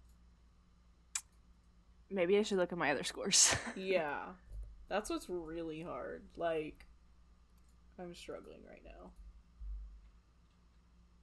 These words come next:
Speaker 1: I'm gonna give it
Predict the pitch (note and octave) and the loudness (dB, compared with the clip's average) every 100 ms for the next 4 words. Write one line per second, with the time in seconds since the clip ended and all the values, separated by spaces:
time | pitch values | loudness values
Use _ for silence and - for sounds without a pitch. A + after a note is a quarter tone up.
0 | - G3+ G3 G3+ A3 A#3 C4 B3 - - | 0 6 10 10 8 6 2 0 -8 -20
1 | - - - - - - - - - - | -20 -20 -20 -20 -20 -20 -20 -20 -20 -20
2 | - - G3 G3 F#3+ F3+ F3 E3+ D#3 - | -2 8 8 8 6 6 8 8 6 4
3 | - | -4